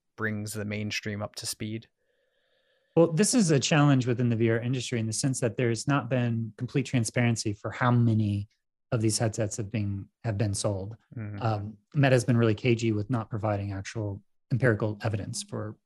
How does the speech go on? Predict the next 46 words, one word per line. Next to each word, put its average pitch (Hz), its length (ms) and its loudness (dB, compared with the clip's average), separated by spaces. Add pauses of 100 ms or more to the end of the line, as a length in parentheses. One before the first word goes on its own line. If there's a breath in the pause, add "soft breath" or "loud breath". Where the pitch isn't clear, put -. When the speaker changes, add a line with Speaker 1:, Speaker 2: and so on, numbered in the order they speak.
(140)
Speaker 2:
what 113 220 -4
is 113 120 -6
out 104 180 -4
there. - 240 -14
We, 135 220 2
at 131 120 2
the 123 60 4
best 147 300 4
we 131 80 2
can 113 180 0
guess 110 320 2
is 104 140 -6
that 107 160 -2
it's 107 160 -6
maybe 110 260 -2
around 101 300 -6
ten 110 200 -2
million, 98 420 -6 (360 soft breath)
Speaker 1:
Mm. 104 180 -8
Speaker 2:
um, 95 260 -10 (360)
at 107 140 -2
this 113 140 -2
point, 101 360 -8
you 123 80 -2
know, 101 120 -4
but, 127 340 2 (420 loud breath)
you 107 80 -4
know, 92 120 -8 (100)
we 151 140 6
don't 160 160 10
really 117 240 6
know. 117 420 0 (100)
And 120 160 -2
that's 120 200 0
a 113 40 -6
challenge 113 560 0
to - 140 -16 (160)
big, 143 200 0 (220)
for 139 140 6
people 156 260 4
on 117 100 6
the 120 100 2
outside. 117 600 2 (220)
And 139 100 4
I 143 40 6
think 139 220 4